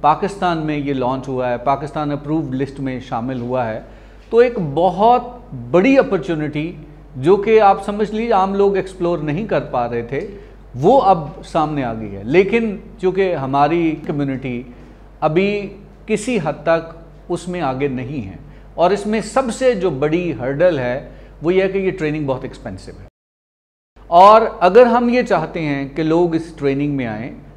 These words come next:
तो उसमें कोई ना कोई ऐसा platform होना चाहिए था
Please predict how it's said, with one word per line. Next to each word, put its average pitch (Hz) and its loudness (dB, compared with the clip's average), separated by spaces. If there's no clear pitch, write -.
तो 175 0
उसमें 190 -4
कोई 202 4
ना 202 -2
कोई 180 -2
ऐसा 156 -2
platform 131 -4
होना 120 -6
चाहिए 143 -4
था 131 -8